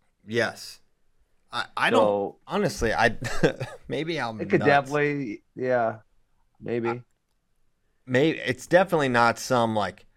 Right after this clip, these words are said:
Speaker 1: I mean, my gosh, Br-, Ian Miller and Brian Realbuto happened. Like, what?
Speaker 2: Hey,
Speaker 1: Compare-
Speaker 2: hey, don't, don't bring my boy Brian Realbuto up.
Speaker 1: Well, he, he, I mean, I'm not bringing him into, I mean, he just, he lost that match,
Speaker 2: He's doing
Speaker 1: but he got
Speaker 2: great. I saw him in N C As. He's slanging so much meat.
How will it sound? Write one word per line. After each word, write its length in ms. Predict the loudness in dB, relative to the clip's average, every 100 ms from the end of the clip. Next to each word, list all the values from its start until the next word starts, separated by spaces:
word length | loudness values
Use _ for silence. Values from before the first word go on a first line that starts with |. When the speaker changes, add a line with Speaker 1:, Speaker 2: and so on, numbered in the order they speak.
| _ _
Speaker 1:
I 60 | -2
mean, 120 | 2
my 140 | 2
gosh, 460 | 2 2 0 -4 -14 _ _ _ _ _ _ _
Br-, 160 | -12 -12 2
Ian 220 | 4 6
Miller 240 | 6 4 4
and 60 |
Brian 300 | 4 4 4
Realbuto 480 | 2 0 2 0 0
happened. 440 | -4 -6 -8 -14 -20 -20 _
Like, 180 | 0 2
what? 260 | 2 0 -2
Speaker 2:
Hey, 20 |
Speaker 1:
Compare- 640 | -8 0 2 4 2 0
Speaker 2:
hey, 360 | 0 0 -2 -10 -6
don't, 240 | -4 -2
don't 200 | 0 0
bring 160 | 0 0
my 140 | -2 -4 _ _
boy 140 | -6
Brian 420 | -2 -4 -4 -6 -8
Realbuto 380 | -8 -6 -4
up. 60 | 0
Speaker 1:
Well, 140 | 2 4
he, 140 | 2
he, 260 | 2 0 -2 -4
I 100 | -2
mean, 140 | 2 4
I'm 100 | 4
not 160 | 0
bringing 240 | 0 0 2
him 140 | 0
into, 260 | -2 -4 -8
I 60 |
mean, 140 | -6 -6
he 80 | -6
just, 280 | -10 -12
he 120 | -14 -12
lost 280 | -12 -10
that 140 | -12 -12
match, 180 | -4 2
Speaker 2:
He's 160 | 2
doing 160 | 4 2
Speaker 1:
but 60 | 2
he 120 | 4
got 40 |
Speaker 2:
great. 40 | 2
I 40 |
saw 200 | 0 0 0
him 60 |
in 60 | -2
N 120 | -6
C 160 | -4 -2
As. 160 | -2
He's 200 | -2 -6
slanging 380 | -2 -2 0 -2
so 200 | -2 -2
much 280 | 0 -2 -4
meat. 360 | -2 0 0